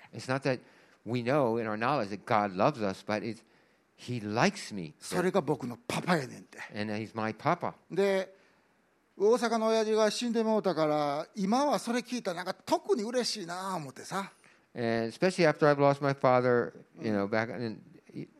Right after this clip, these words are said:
Speaker 1: couple years ago, a year ago or so,
Speaker 2: うん。
Speaker 1: um, this is, feels even better and, and, uh,
Speaker 2: うん。
Speaker 1: sounds better by
Speaker 2: うん。
Speaker 1: knowing that God likes me.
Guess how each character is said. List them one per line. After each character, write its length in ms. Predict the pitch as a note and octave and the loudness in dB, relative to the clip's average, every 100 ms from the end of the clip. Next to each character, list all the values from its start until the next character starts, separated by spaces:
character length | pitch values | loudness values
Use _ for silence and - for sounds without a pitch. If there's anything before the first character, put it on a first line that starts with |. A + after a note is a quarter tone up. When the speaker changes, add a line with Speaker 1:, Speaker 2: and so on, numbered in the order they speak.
| - | -6
Speaker 1:
couple 180 | A#2 B2 | -4 -2
years 160 | A2+ A2 | -2 -2
ago, 80 | F2+ | -2
a 40 | |
year 240 | G#2 A2 | 0 2
ago 120 | G#2+ G#2 | 2 2
or 100 | G#2+ | 0
so, 300 | G#2+ G#2+ A#2 - - _ | 2 0 -2 -14 -20 _
Speaker 2:
う 60 | - | -4
ん。 20 | |
Speaker 1:
um, 260 | G#2 G2+ A2+ | -2 -2 -4
this 160 | A#2+ A2+ | -6 -8
is, 120 | G#2 - _ _ _ _ _ _ | -10 -20 _ _ _ _ _ _
feels 220 | D3 D3+ C#3 | 0 2 2
even 260 | C#3 C3+ | -2 0
better 260 | A#2+ B2+ B2 | 2 2 0
and, 100 | G#2+ | -4
and, 100 | A2+ | -4
uh, 80 | A2+ | -4
Speaker 2:
う 20 | A2 | -6
ん。 60 | - - - - | -10 -20 -20 -20
Speaker 1:
sounds 440 | - - C3 C#3+ - | -10 0 2 2 0
better 340 | A#2 G2+ G#2 G#2 | -2 0 -2 -6
by 140 | G#2 G2+ | -4 -4
Speaker 2:
う 40 | |
ん。 40 | G2 | -2
Speaker 1:
knowing 180 | G2 | -4
that 120 | G2 F2 | -4 -2
God 220 | F2 F2 | -2 -2
likes 280 | F#2 F2+ E2+ | -4 -6 -12
me. 140 | D#2 | -16